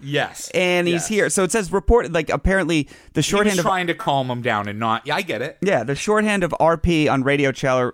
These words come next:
Speaker 2: chatter refers to radio person, uh, excuse me, reporting person. In this case, Paul Pelosi. R P stated that there's a male in the home and that he's going to wait for his wife. R P said that he doesn't know who the male is,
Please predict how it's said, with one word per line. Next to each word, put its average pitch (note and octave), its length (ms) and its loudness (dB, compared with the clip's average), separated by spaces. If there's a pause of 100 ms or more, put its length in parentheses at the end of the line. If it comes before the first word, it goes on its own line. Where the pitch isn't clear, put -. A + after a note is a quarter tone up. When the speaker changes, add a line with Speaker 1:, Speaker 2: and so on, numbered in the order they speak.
Speaker 2:
chatter C3 280 0
refers A#2+ 360 -4
to C#3+ 100 -4
radio D3 320 0
person, A2 560 -6 (260)
uh, D3+ 60 4
excuse D3+ 260 0
me, B2+ 80 2
reporting D3 460 2
person. A2 460 -4
In C3+ 100 2
this E3 160 2
case, A#2+ 260 -2
Paul B2 220 0
Pelosi. C3+ 480 -2 (560)
R G3+ 140 4
P A3 200 2
stated F#3 380 0
that E3 100 0
there's E3 160 2
a D#3 60 2
male D#3+ 320 2
in G3 80 -2
the F#3+ 80 0
home D3+ 380 4
and C3 120 2
that C3+ 60 2
he's C3 140 0
going D#3 200 2
to D#3 80 0
wait C#3+ 220 0
for C3+ 140 -2
his B2 120 -2
wife. A#2+ 440 0 (240)
R D3 160 2
P F#3 160 0
said F3 240 -2
that D3 100 0
he D3+ 160 -2
doesn't E3 500 2
know F#3+ 260 2
who F#3+ 120 2
the F3 100 2
male F3 300 2
is, C#3+ 320 2